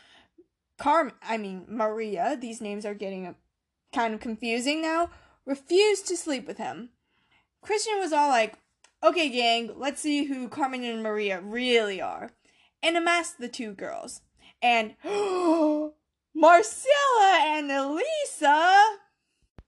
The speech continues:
Christian took Elisa to court in nineteen oh four, but the court ruled that their marriage was valid due to the fact that it was between a man and a woman. It was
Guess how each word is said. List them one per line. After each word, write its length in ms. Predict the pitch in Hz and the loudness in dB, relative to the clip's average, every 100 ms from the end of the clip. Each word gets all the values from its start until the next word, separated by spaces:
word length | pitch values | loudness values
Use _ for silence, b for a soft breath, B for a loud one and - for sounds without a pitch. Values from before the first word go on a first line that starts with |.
| _ _ _ - | _ _ _ -4
Christian 360 | 330 320 403 | -2 0 -2
took 220 | 359 330 | 0 0
Elisa 380 | 285 269 254 277 | 0 0 -2 -2
to 120 | 254 | -6
court 260 | - 240 208 | -4 -2 -2
in 80 | 220 | -2
nineteen 260 | 208 240 | -4 -4
oh 60 | 208 | -8
four, 360 | - 330 226 - B _ | -2 2 2 0 B _
but 120 | 240 | -10
the 80 | 277 | -10
court 360 | - 392 381 | -2 2 2
ruled 380 | 254 262 254 247 | 0 -2 -2 0
that 220 | 226 202 247 | 2 2 0
their 100 | 220 | -6
marriage 440 | 214 190 190 - | -4 -4 -4 -6
was 220 | 220 214 | -10 -6
valid 460 | 220 302 269 151 208 | 0 2 2 -2 -8
due 140 | 240 | -6
to 100 | 220 | -4
the 80 | 214 | -4
fact 300 | 214 196 - | -2 -4 -4
that 160 | 220 208 | -6 -4
it 40 | |
was 120 | 214 | -6
between 440 | 214 220 220 196 - | -6 -12 -10 -10 -10
a 60 | 202 | -10
man 460 | 196 190 170 190 - | -8 -8 -8 -10 -10
and 200 | 208 190 | -8 -8
a 60 | 196 | -4
woman. 400 | 311 302 - - _ b b b b b _ | -2 -4 -6 -20 _ b b b b b _
It 80 | 359 | -2
was 160 | 370 | -2